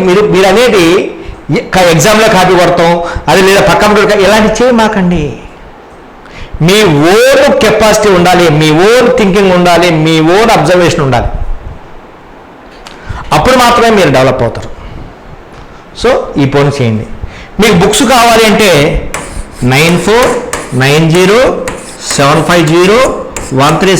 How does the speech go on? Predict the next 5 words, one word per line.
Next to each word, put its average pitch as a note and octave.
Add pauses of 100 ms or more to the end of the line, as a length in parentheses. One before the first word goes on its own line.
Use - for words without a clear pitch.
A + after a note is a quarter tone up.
సెవెన్, A3 (1200)
డబల్ D#3
నైన్ A3 (1700)
ఫోర్ D#3
నైన్ A3